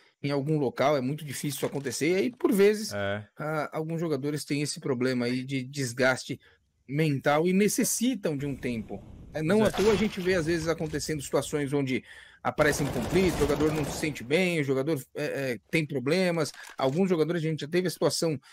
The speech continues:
Speaker 1: de terem o burnout, inclusive, da, é, dito pelo, pelos mesmos, e,
Speaker 2: Glaive.
Speaker 1: e ficarem um tempo sem atuar, né? Então, acontece sim. Pra, que isso? Ficou
Speaker 2: Acabou
Speaker 1: sem
Speaker 2: a bala.
Speaker 1: munição?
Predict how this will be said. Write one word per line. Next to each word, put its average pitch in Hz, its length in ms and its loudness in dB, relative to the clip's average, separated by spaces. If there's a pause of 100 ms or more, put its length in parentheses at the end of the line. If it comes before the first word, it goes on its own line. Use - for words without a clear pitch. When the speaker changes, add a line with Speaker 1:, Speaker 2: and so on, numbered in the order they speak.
(140)
Speaker 1:
de 143 140 0
terem 180 260 4
o 180 60 4
burnout, 185 640 0
inclusive, 147 380 -4
da, 147 320 0
é, 123 420 -6
dito 196 340 -2
pelo, 185 320 0
pelos 165 280 -2
mesmos, 156 400 -4 (360)
e, 147 220 2
Speaker 2:
Glaive. 143 540 2
Speaker 1:
e - 80 -12
ficarem 196 500 0
um 170 80 -6
tempo 156 340 -6
sem 143 200 -4
atuar, 139 480 0 (320)
né? 151 320 -2 (560)
Então, 233 260 0 (320)
acontece - 560 0
sim. 170 180 -2 (1300)
Pra, 214 100 0
que - 160 0
isso? 320 320 2 (340)
Ficou 208 180 -4
Speaker 2:
Acabou 226 40 4
Speaker 1:
sem 139 80 4
Speaker 2:
a - 40 6
bala. 104 160 4
Speaker 1:
munição? 190 460 2